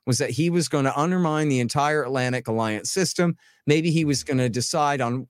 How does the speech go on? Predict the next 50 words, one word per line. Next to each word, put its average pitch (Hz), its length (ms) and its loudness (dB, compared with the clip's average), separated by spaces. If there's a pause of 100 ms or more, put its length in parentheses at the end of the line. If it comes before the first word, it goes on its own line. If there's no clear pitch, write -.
you 156 160 2
know, 127 100 2
one 175 300 0
day 160 180 2
he 143 120 0
loves 143 320 0
Jews 135 260 0
so 123 200 -2
much, 160 300 0
on 127 80 -2
the 123 80 0
next 156 280 -2
day 151 260 2
he 117 140 0
decides 117 360 -2
he 123 60 -2
doesn't 123 280 0
like 156 260 0
'em 165 160 0
after 156 360 0
all, 151 220 2
and 127 100 -2
he's 113 120 -2
gonna 110 180 -2
turn 139 280 -2
on 117 120 -2
Israel 151 600 0 (280)
or 139 80 4
whatever. 147 460 0
They 180 160 2
projected 170 580 0
a 135 60 4
lot 180 320 2
of 180 60 0
their 170 220 0
fears 123 380 0
onto 123 320 2
him, 101 320 -4 (600)
you 135 120 4
know, 123 220 0
and 139 180 0
then, 143 240 -2 (340)
like 220 200 2
I 226 60 2
say 226 200 0
about 185 200 0
the 175 60 -4
conspiracy 196 580 0
theory 123 340 0
thing 95 320 -6